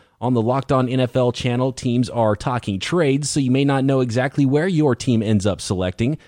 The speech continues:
We'll conclude this draft next Friday, checking in with those teams in round two who didn't select in the opening stanza, some of which might jump into round one before it's all finished, and recapping everything that went down all week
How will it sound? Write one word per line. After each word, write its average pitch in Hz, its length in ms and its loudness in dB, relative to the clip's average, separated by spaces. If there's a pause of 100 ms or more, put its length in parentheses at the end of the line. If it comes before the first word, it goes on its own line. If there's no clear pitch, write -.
(140)
We'll 131 160 -2
conclude 208 600 -2
this 127 220 2
draft 131 480 -2
next 131 380 -2
Friday, 139 460 2
checking 147 380 -2
in 139 120 2
with 117 140 0
those 135 240 0
teams 135 320 0
in 117 100 0
round 117 260 0
two 196 320 0 (260)
who 131 100 0
didn't 226 220 0
select 151 360 0
in 139 80 0
the 127 140 2
opening 131 320 0
stanza, 139 560 0 (300)
some 190 280 -2
of 143 160 0
which 127 400 -2 (320)
might 113 280 0
jump 113 280 0
into 101 160 2
round 95 300 0
one 90 220 0
before 90 300 -2
it's 92 140 -4
all 87 160 -2
finished, 95 460 -4
and 113 220 -2
recapping 151 540 -2
everything 113 540 -2
that 90 300 -6
went 104 200 -2
down 90 380 -2 (460)
all 107 480 0 (240)
week 95 420 -6